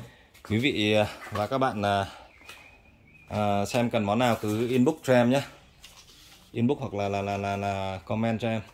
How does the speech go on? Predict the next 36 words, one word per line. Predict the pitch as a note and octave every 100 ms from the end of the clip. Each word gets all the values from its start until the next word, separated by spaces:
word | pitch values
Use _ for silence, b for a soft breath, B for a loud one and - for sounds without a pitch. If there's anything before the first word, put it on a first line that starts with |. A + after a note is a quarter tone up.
| -
Đấy, | F#2+
số | G2+ G2
điện | A#2 G2+
thoại | G#2 F#2
của |
em | G2+ G#2+
là | G2
không | A2+
chín | G#2 G2+
sáu | G2+
sáu | F#2 F#2 G2
năm | G#2+
chín | G#2 F#2+
bốn | F#2 G#2
năm | A2
tám | F#2+ G2+
một. | G#2 B B B B B
Địa | G2+ F#2
chỉ | F#2+
năm | G2 G#2+
mươi | A2
bảy | G#2 D2+ -
phố |
Nguyễn | F#2 A2 A#2+
Hoàng, | G#2 F2+
phường | - G2 F#2+
Mỹ |
Đình | A#2 F#2
hai, | F#2+ G#2+ G#2
quận | F#2 F#2+
Nam | G#2 F#2+
Từ | F#2+
Liêm, | G#2+
Hà | G#2
Nội | G2 F2+
nhá. | A2